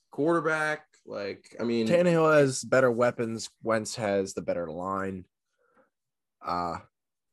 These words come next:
Speaker 1: Wentz has
Speaker 2: I don't
Speaker 1: more
Speaker 2: know. It's, it's,
Speaker 1: talent.
Speaker 2: it's really tough. Yeah, I think Wentz does have more talent, but we haven't seen any of that talent pretty much all season.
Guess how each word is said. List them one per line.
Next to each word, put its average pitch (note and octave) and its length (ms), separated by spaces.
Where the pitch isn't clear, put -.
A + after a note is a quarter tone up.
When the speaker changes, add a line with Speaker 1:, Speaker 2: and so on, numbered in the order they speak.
Speaker 1:
Wentz C3 220
has A#2 120
Speaker 2:
I C#3+ 60
don't C#3 120
Speaker 1:
more A#2+ 80
Speaker 2:
know. C3 60
It's, C#3 80
it's, A2+ 80
Speaker 1:
talent. A2+ 380
Speaker 2:
it's D#3 160
really E3 300
tough. A#2 360
Yeah, C#3 220
I C#3+ 120
think D#3+ 220
Wentz C#3 320
does C3 320
have B2+ 200
more A#2 180
talent, C#3+ 400
but A2+ 80
we C#3 120
haven't C#3+ 260
seen D3 400
any D3+ 300
of B2+ 80
that B2+ 280
talent B2+ 260
pretty G#3+ 220
much D#3 240
all D#3 300
season. F#3+ 400